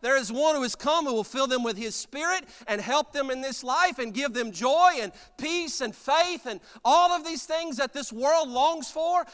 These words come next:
I am telling them that he has come in Jesus Christ, and yet they don't want to believe it. They just want to get angry with me for that message. I'm just here to help,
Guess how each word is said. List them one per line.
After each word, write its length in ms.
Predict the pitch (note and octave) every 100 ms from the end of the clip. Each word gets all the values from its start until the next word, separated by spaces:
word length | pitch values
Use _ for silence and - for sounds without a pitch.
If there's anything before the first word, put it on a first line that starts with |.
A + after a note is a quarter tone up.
| -
I 200 | - D#4
am 120 | E4 B3+
telling 380 | D#4 E4 D#4
them 240 | D4+ E4 C#4
that 160 | B3+
he 120 | B3 D4+
has 180 | C4
come 400 | - - F#4 F#4+
in 120 | D4+ A#3+
Jesus 440 | C#4+ D#4+ D4 C4
Christ, 440 | C#4 B3 G#3 - - -
and 180 | A3+ B3
yet 220 | D4 D4
they 100 | C4+
don't 160 | C4+ B3+
want 140 | A3+
to 40 | G#3
believe 300 | A3 E4 F4
it. 140 | F4
They 80 | B3+
just 200 | A#3+ A3
want 140 | B3
to 60 | B3
get 180 | B3 B3+
angry 380 | F#4+ F#4 D4 A#3
with 160 | G3+
me 160 | F#3+ G3
for 100 | G3
that 180 | G#3+ G#3+
message. 520 | F3 - E3+ - - _ -
I'm 180 | F#4+ F#4+
just 220 | G#4 -
here 180 | E4 F#4+
to 60 | F#4+
help, 360 | A4+ A4+ G4+